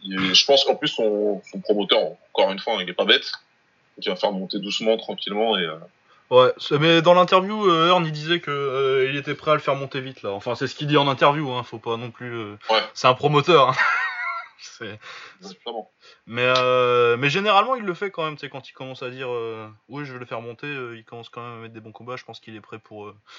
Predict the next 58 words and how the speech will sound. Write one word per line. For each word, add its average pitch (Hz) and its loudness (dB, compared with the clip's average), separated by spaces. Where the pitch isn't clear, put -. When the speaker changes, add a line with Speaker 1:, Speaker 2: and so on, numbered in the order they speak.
Speaker 2:
et 123 -4
là, 160 2
clairement, 151 -2
le 135 -6
gars, 131 -8
il 127 -10
est 117 -10
prêt 117 -14
pour 117 -18
mieux, 123 -12
quoi, 120 -20
faut 104 -20
le 98 -20
tester 107 -20
un 104 -20
petit - -20
peu, 101 -20
quoi. - -20
Speaker 1:
Ouais, 220 0
il 202 2
est 190 -4
prêt 185 -10
pour 208 -8
mieux. 208 -4
Après, 123 -6
voilà, 165 -4
faut 113 -20
lui 107 -18
donner, 104 -10
euh, 95 -10
quelqu'un, 98 -8
euh, 90 -18
du, 90 -20
du, 92 -20
du 95 -18
top 98 -6
trente, 143 -4
on 104 -14
n'est - -14
pas - -12
encore 98 -12
en 101 -10
train 95 -10
de, 92 -10
de, 90 -10
de 90 -12
parler 95 -6
de 98 -18
top - -8
dix, 127 -10
attention, 95 -12
parce - -6
que, 101 -12
Speaker 2:
Ah 110 -2
ouais, 123 0
non, 123 0
Speaker 1:
euh, 85 -6
Speaker 2:
non, - -